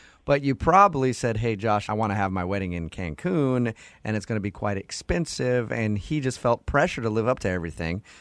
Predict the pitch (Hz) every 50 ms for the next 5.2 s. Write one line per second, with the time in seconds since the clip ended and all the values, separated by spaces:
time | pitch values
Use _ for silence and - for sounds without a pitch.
0 | - - _ - - 113 104 110 117 110 107 98 110 123 123 120 113 104 - 131
1 | 123 117 98 113 120 123 107 107 101 101 101 107 107 104 - - 139 151 - -
2 | 101 90 87 104 _ _ _ _ - - 113 107 98 - 107 104 104 104 104 101
3 | 92 92 104 123 127 127 107 92 117 127 131 98 85 - - 92 92 - - -
4 | - - - _ _ _ _ _ _ _ _ _ - 101 107 95 90 87 - -
5 | 80 - -